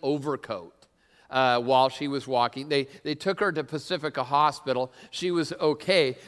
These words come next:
but when they started to get her in her gown and, and started to treat her,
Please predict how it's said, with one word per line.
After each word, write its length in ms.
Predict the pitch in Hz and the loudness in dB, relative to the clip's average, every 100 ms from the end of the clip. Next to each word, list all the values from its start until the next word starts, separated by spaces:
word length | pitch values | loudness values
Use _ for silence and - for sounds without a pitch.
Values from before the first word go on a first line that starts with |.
| - | -2
but 240 | 165 170 | 0 2
when 140 | 175 175 | 0 2
they 120 | 170 | 2
started 380 | - 196 196 175 | 2 2 4 2
to 80 | 170 | 0
get 180 | 175 | 0
her 80 | 175 | 2
in 60 | 156 | 0
her 100 | 147 | -2
gown 380 | 139 147 151 147 | -2 0 0 0
and, 140 | 131 147 | -6 -6
and 200 | 143 127 | -6 -4
started 320 | - 151 127 | 0 0 0
to 40 | |
treat 360 | 110 - 190 165 | -8 -4 -2 -2
her, 180 | 123 | -4